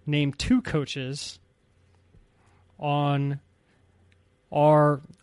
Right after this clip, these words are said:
all-time list of most inse-, er, interceptions during their career playing at Virginia Tech.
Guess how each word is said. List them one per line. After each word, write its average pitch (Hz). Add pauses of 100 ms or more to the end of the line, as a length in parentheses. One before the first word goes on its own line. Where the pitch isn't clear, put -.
all-time 165
list 143 (300)
of 135
most 143
inse-, 156
er, 143
interceptions 143
during 135
their 131
career 135 (380)
playing 139
at 131
Virginia 127
Tech. 123